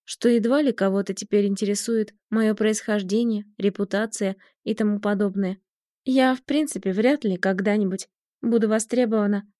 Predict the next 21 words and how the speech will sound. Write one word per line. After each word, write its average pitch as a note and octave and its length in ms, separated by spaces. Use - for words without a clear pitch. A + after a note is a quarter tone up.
на A#3+ 180
рынке A3+ 300
благородных G3 640
невест. F#3+ 420
"Милая, F#3+ 420
успокойся". G#3 760
Кай D4 220
принимает B3+ 520
сидячее A3+ 460
положение, G#3 600
его A3 260
покрывало G#3+ 540
естественным G3+ 720
образом G3+ 400
спадает G#3+ 480
до G#3+ 140
талии, G3+ 500
открывая A3+ 580
обнажённую G#3 640
грудь G#3 260
принца. G3 460